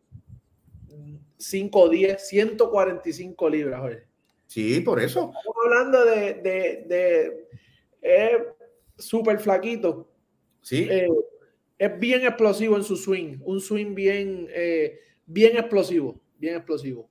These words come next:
Speaker 1: Es lo que lo ayuda a él, ¿verdad? A tener esa, esa fuerza.
Speaker 2: Pero si tú buscas el récord,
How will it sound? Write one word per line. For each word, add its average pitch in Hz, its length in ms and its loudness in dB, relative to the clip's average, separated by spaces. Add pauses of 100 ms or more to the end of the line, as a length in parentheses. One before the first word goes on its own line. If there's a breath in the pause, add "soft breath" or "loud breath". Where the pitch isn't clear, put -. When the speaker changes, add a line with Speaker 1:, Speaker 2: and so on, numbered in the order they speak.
Speaker 1:
Es 147 140 -6
lo 156 180 2
que 165 80 -2
lo 160 100 2
ayuda 156 380 2
a 147 60 2
él, 156 140 0
¿verdad? 143 400 -4
A 139 80 -8
tener 139 280 -10
esa, 139 320 -6
esa 135 200 -10
fuerza. - 340 -14 (460)
Speaker 2:
Pero 107 240 -4
si 123 180 -10
tú 131 100 -6
buscas 156 300 0
el 175 100 2
récord, 180 460 -2